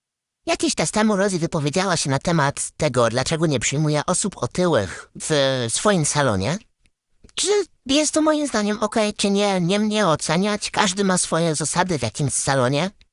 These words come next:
Ja na przykład bez problemu przyjmuję takie osoby, ale rozumiem, że ktoś może odczuwać dyskomfort przez osoby, które ważą powyżej, powiedzmy, stu dwudziestu kilo.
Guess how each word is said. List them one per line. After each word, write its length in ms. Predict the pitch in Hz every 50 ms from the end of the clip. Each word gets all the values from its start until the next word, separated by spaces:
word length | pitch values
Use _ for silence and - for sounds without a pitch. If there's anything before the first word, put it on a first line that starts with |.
| _ _ _ _ _ -
Ja 180 | 143 170 175
na 120 | 180 156 131
przykład 480 | - - - 143 - - 135 143 156
bez 200 | 160 190 175 -
problemu 380 | - - 202 180 180 180 185 175
przyjmuję 440 | - - 302 320 302 254 208 147 117
takie 300 | - 110 - 131 110 92
osoby, 440 | 95 - - 113 101 127 151 165
ale 340 | 196 202 254 285 302 302 277
rozumiem, 460 | 269 311 330 294 320 302 220 185 165
że 100 | 143 156
ktoś 260 | - - - 190 - -
może 360 | 180 180 139 151 135 131 117 -
odczuwać 500 | - - 220 - - 190 156 151 151 135
dyskomfort 560 | 127 147 135 - - 190 180 - 220 190 -
przez 220 | - - 190 170 156
osoby, 300 | 143 - 180 151 185 180
które 240 | - - 175 156
ważą 300 | 143 139 - 151 196 196
powyżej, 560 | - 147 139 131 147 127 139 147 139 135 135 -
powiedzmy, 440 | - 135 127 151 143 - - 156
stu 160 | 147 - 170 165
dwudziestu 420 | - - 147 - 113 - - 285
kilo. 360 | - - 233 202 143 110 101